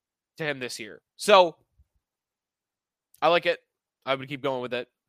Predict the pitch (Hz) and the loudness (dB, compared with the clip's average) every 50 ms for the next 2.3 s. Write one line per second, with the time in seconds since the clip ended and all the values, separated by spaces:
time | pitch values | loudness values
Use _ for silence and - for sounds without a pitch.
0 | _ _ _ _ _ _ _ _ _ _ _ _ _ - 240 247 233 226 202 - | _ _ _ _ _ _ _ _ _ _ _ _ _ -12 -12 -12 -12 -14 -14 -10
1 | 240 262 214 226 277 233 254 233 226 226 240 220 - 220 208 190 - - 175 170 | -10 -10 -8 -6 2 6 10 10 10 10 6 2 0 -2 -2 -2 -2 -4 -6 -4
2 | - 180 190 214 202 | -4 -4 -6 -6 -6